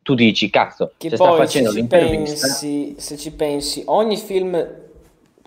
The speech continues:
Speaker 2: no, molti film di Nolan, eh, cominciano con un'anticipazione. Parliamo dopo
Speaker 1: Sì.
Speaker 2: di Inception, inizia anche
Speaker 1: Sì.
Speaker 2: quello con un'anticipazione. Ma il
Speaker 1: Ecco.
Speaker 2: punto è che i film di Nolan non sono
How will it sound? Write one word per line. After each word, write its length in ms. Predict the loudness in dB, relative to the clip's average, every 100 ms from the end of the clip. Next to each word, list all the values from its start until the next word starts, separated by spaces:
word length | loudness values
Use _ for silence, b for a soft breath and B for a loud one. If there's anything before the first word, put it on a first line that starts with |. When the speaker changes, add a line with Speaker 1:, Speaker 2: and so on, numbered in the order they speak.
| _
Speaker 2:
no, 180 | -8 -6
molti 400 | 0 2 2 0
film 200 | -6 -6
di 100 | -4
Nolan, 520 | -2 -2 -2 -4 -6
eh, 720 | -8 -8 -8 -8 -8 -8 -8 -8
cominciano 520 | -6 -4 -2 -2 -4
con 120 | -6
un'anticipazione. 920 | -6 -6 -8 -12 -12 -10 -8 -8 -10 -16 b b b _ _
Parliamo 400 | -8 -2 0 2
dopo 140 | 2 2
Speaker 1:
Sì. 80 |
Speaker 2:
di 100 | 2
Inception, 580 | 0 -2 -2 -2 -4 -4 -4
inizia 400 | -6 -6 -4 -4
anche 120 | -2
Speaker 1:
Sì. 40 |
Speaker 2:
quello 180 | 4 6
con 80 | 4
un'anticipazione. 800 | 2 -6 -12 -10 -8 -4 -2 -2 -4 B B B
Ma 240 | 2 2
il 80 | 2
Speaker 1:
Ecco. 100 | 0
Speaker 2:
punto 260 | -2 0 -2
è 40 | 0
che 120 | 0
i 140 | 0
film 220 | -2 -8
di 100 | -4
Nolan 340 | 0 2 2 0
non 160 | -2
sono 680 | -6 -4 0 2 2 -2